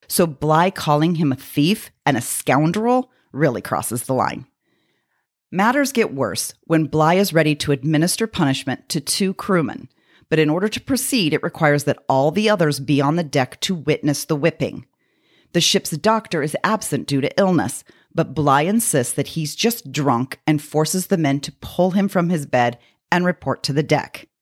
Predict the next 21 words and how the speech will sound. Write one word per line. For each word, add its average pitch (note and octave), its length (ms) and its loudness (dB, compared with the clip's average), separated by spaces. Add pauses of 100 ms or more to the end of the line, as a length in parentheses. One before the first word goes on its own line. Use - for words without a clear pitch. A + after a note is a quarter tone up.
(680)
Byam D#3+ 460 2
and D#3+ 120 0
Christian D#3 420 0
insist D3+ 340 0
he D#4 240 -4
is G3 140 0
very B2+ 540 0
sick - 460 -4
and D#3 120 0
should D3+ 220 -2
be F3+ 100 0
allowed C#3+ 360 0
to - 120 -6
rest, F#3 500 0 (240)
but E3 120 2
it D#3 160 0
only F3 320 2
makes D3+ 260 0
Bligh C#3 240 0
more C3+ 320 -2
angry, A#2 420 -4